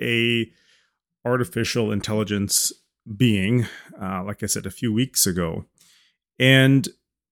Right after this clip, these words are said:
I was just really curious as to how that progression of artificial intelligence has really evolved, you know, in the last decade.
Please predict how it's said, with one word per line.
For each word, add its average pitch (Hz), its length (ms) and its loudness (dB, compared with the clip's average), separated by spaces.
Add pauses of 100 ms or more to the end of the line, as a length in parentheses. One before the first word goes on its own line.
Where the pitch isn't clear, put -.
(380)
I 175 100 6
was 233 180 8
just 185 220 6
really 151 240 6
curious 135 640 4 (140)
as 123 300 4
to 117 160 -8
how 131 680 2
that 120 380 0
progression 120 720 2 (100)
of 127 420 6
artificial 107 540 0
intelligence 104 640 -6
has 117 260 -2
really 190 300 6
evolved, 117 600 4 (720)
you 156 100 8
know, 147 80 8
in 165 160 8
the 190 80 10
last 135 340 6
decade. 107 540 -2